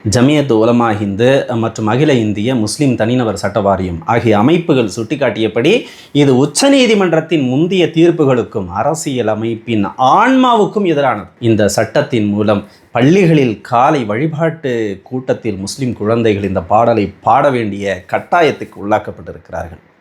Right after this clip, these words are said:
இது அவர்கள் மனதில் தங்களது மார்க்கத்தை பற்றிய குழப்பத்தை ஏற்படுத்தும். ஒரு ஜனநாயக நாட்டில் கல்வி நிலையங்களில் இத்தகைய மத ரீதியான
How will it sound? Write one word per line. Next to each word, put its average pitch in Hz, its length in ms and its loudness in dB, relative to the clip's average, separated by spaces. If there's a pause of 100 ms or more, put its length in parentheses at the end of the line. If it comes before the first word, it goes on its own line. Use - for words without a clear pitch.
(320)
இது 110 200 2
அவர்கள் 101 300 2
மனதில் 139 500 0 (220)
தங்களது 123 420 2
மார்க்கத்தை 147 800 2
பற்றிய 113 480 -10
குழப்பத்தை 147 580 -4
ஏற்படுத்தும். 95 460 -8 (220)
ஒரு 113 160 4
ஜனநாயக 117 560 2
நாட்டில் 98 520 -4
கல்வி 147 300 0
நிலையங்களில் 98 640 -2
இத்தகைய 101 420 -4
மத 123 260 2
ரீதியான 127 680 2